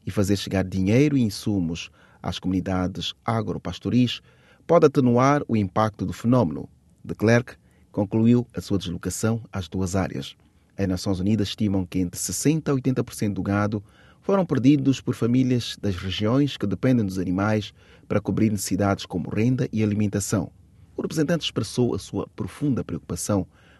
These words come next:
com efeitos persistentes da falta de chuvas para comunidades locais.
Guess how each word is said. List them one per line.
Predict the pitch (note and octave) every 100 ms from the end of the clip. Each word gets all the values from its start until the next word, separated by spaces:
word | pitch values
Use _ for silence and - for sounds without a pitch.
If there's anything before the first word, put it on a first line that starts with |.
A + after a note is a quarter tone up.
| _
com | G2
efeitos | G2 A2 G#2
persistentes | - B2+ G#2+ - B2 A2 -
da | F#2
falta | - F#2 F2
de | -
chuvas | G#2+ G#2+ G#2+ - - _ -
para | G2
comunidades | C3 C3 G2+ F2+ -
locais. | A2 B2 G2 E2+ -